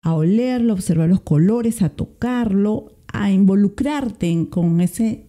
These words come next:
momento presente. Y luego hacías la lectura tratando de entender cada palabra, cada frase.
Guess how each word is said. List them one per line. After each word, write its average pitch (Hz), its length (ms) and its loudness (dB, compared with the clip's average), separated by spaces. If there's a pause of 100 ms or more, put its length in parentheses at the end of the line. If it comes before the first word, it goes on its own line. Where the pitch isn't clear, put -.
momento 175 640 2
presente. 151 640 -2 (360)
Y 214 140 2
luego 277 220 0
hacías 220 280 0
la 233 120 4
lectura 180 500 0
tratando 202 540 -2
de 180 320 -4 (260)
entender 175 680 0
cada - 280 -8
palabra, 214 420 -4
cada 185 280 -2
frase. 220 640 -2